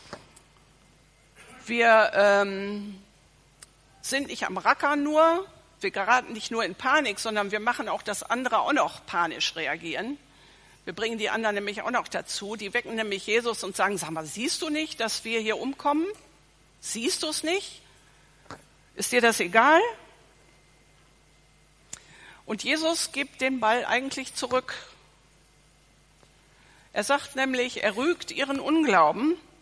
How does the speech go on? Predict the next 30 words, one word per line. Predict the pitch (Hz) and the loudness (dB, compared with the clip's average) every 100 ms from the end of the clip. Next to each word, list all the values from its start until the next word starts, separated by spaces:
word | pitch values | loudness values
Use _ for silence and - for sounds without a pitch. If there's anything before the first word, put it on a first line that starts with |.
| _ | _
Er | - | -8
steht | - 311 - | -4 -4 -2
einfach | 226 - - | -2 -2 -2
auf, | - 269 - | 0 0 -2
gebietet | 220 196 240 - | -8 -8 -12 -10
dem | 196 175 | -10 -6
Sturm. | - 240 269 330 392 349 - - - - - - | -6 -4 -4 -2 -6 -12 -20 -20 -20 -20 -16 -12
Und | 202 - | -4 2
das | 294 - - | 2 2 2
war | 214 | 2
das, | 233 277 - | 2 0 -2
was | 214 202 | -4 -4
die | 226 | -6
Jünger | 196 233 277 247 - | -8 -2 0 0 2
eigentlich | 208 254 285 311 285 - | 4 4 2 -4 -6 -4
schon | - 240 247 | -4 -4 -4
hätten | 262 - 240 | -4 -6 0
selber | 277 311 175 | 0 2 -2
machen | 156 - | -4 -8
können, | 147 160 - - 208 _ _ _ _ _ _ _ _ _ _ _ - | -10 -10 -10 -14 -20 _ _ _ _ _ _ _ _ _ _ _ -4
wenn | 220 240 | -4 -2
sie | 240 233 | -4 -4
gewusst | 214 196 247 - - | -4 -2 -4 -4 -4
hätten, | 254 254 262 196 | -6 -4 -6 -2
wer | 190 | 0
mit | 214 214 | -2 -6
ihnen | - 208 214 | -8 -8 -8
im | 214 | -8
Schiff | 208 226 226 | -6 -6 -6
ist. | 247 - - | -6 -6 -12